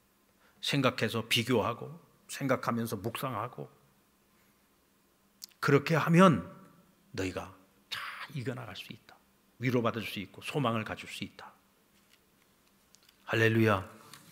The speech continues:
주님을 생각할 때 우리는 주님이 그 모든 피곤함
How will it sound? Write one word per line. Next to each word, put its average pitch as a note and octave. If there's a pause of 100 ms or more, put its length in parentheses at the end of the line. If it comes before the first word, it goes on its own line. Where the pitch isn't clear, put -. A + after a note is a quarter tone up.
(2000)
주님을 D3
생각할 C#3+
때 E3+
우리는 C#3+
주님이 C#3
그 C#3+
모든 B2
피곤함 C3